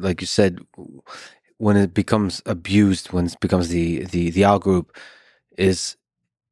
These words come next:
the kulak is supposed to be, uh, wealthier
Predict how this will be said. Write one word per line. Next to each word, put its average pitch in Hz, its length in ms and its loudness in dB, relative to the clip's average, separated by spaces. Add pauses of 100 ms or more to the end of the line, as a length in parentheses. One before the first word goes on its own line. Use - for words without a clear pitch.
(960)
the 131 100 -6
kulak 123 400 4
is 104 80 -4
supposed 101 420 2
to 92 60 -6
be, 90 480 4 (440)
uh, 90 280 0
wealthier 87 760 2